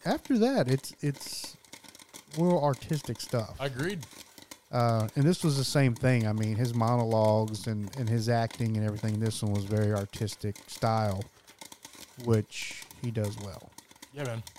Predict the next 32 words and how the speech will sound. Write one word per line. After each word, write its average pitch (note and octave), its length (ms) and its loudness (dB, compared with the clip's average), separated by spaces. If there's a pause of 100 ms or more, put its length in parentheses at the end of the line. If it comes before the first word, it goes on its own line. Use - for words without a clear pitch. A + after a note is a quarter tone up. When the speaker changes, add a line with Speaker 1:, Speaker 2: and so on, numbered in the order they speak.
(600)
Speaker 1:
Uh, A2+ 280 2 (920)
I B2 120 4
enjoyed B2 460 8 (1120)
that. C3+ 340 4 (260)
I B2 100 0
enjoyed, A#2 520 4
you A2+ 80 2
know, G#2+ 240 2 (100)
the A2+ 80 -2
little C3+ 220 8
bit B2+ 100 6
of A#2+ 60 6
action A#2+ 280 0
we A2+ 100 0
got. G#2+ 320 0 (160)
Fight A#2 260 -6
scene A2 200 -2
was G2+ 100 -4
pretty G#2+ 200 0
awesome. G2+ 380 -2 (920)
Um, F#2+ 340 0 (1080)
but B2 100 2
just A#2+ 260 0
overall, A#2 840 4
like, G#2 180 -4 (1800)
you're B2+ 80 -12
still A3+ 340 4
left C3 360 6 (720)
with A#2+ 140 -4
him C3 220 6
as A2 160 2
a, G2+ 60 -2